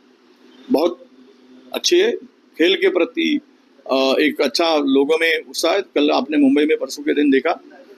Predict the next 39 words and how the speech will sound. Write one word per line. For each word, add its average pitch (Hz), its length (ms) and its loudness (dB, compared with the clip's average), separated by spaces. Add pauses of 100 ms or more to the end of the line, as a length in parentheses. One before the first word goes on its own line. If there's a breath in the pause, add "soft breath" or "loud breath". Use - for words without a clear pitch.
(160)
कि 156 100 2
करीबन 165 420 2
आठ 143 200 -2
दस 170 240 0
लाख 160 280 2
लोग 135 220 2 (100)
मुंबई 143 280 2
पर 151 100 -2
रास्ते 139 320 -2
पर 147 140 -2
स्वागत 131 420 0
के 135 60 2
लिए 131 100 4
उतरे 120 240 2
थे। - 160 -10 (560 loud breath)
उनके 175 200 2
भावनाओं 190 420 2
का 220 160 0
कदर 175 280 -2
करते 185 300 0
हुए 214 220 4 (460)
सीएम 165 300 2
ने 196 100 0
घोषित 151 380 2
की 202 60 0
होगी, 175 320 4 (540)
पर 196 120 0
अब 226 140 2 (360)
उनका 180 380 -2
ऐसा 202 180 0
है, 202 280 0 (360)
चुनाव 180 300 2
के 202 120 -2
पहले 180 480 2 (500)
ये 185 100 6
सब 175 240 -2
कुछ 214 180 -2
करके, 190 640 2
अ, 170 580 -2